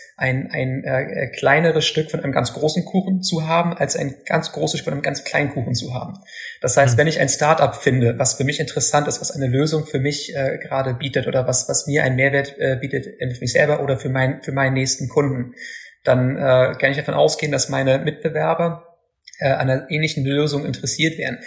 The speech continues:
Speaker 1: Wenn wir jetzt alle gemeinsam uns aus einer Industrie kommen, die das gleiche Startup anschauen und alle feststellen, dieses Startup funktioniert, äh,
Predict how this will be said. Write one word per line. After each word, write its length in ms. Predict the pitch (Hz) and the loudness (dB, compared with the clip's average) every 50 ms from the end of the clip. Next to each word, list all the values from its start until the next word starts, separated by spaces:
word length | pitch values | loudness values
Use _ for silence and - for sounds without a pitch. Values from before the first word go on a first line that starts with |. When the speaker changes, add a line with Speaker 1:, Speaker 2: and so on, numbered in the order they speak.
| - - - - | -16 -18 -10 -6
Speaker 1:
Wenn 140 | - 139 143 | -4 -2 0
wir 60 | 143 | 2
jetzt 240 | 151 151 143 - - | 2 2 2 2 2
alle 160 | 180 175 147 | 2 2 2
gemeinsam 560 | 143 160 151 147 147 147 143 127 135 127 123 | 2 2 2 4 4 4 4 2 0 0 0
uns 280 | 117 123 127 123 - - | -2 -2 -2 -2 -2 0
aus 200 | 151 131 - - | -2 -2 -2 -2
einer 200 | - - 156 160 | -4 -2 -2 -2
Industrie 380 | 160 156 147 - - 147 139 139 | -2 -2 -4 -4 -8 -10 -12 -14
kommen, 400 | - - 143 131 127 127 123 - - | -10 -8 -4 -4 -4 -4 -4 -8 -10
die 240 | 139 139 135 135 - | -10 -8 -8 -10 -10
das 160 | - - - | -8 -8 -4
gleiche 280 | - 156 151 151 - - | 0 2 2 2 0 -2
Startup 260 | - - 143 143 139 | -2 0 0 -2 -2
anschauen 440 | - 143 147 - - - - - - - | -2 -2 0 0 0 -2 -4 -12 -14 -12
und 140 | 147 147 - | -12 -2 0
alle 160 | 165 175 175 - | 2 2 2 2
feststellen, 420 | - 160 160 - - - 139 135 | 2 2 0 2 0 -2 -4 -4
dieses 160 | 131 147 147 | -2 -2 -2
Startup 260 | - 156 151 147 - - | -2 -2 -2 -4 -6 -6
funktioniert, 640 | - 139 123 - - - 135 143 143 131 - - - - - - - - - - - - _ - | -8 -4 -2 -2 -2 -2 -2 -2 -2 -2 -2 -4 -6 -14 -18 -20 -18 -18 -18 -20 -20 -20 _ -2
äh, 400 | 147 131 127 127 135 - - | 0 2 2 2 2 0 -4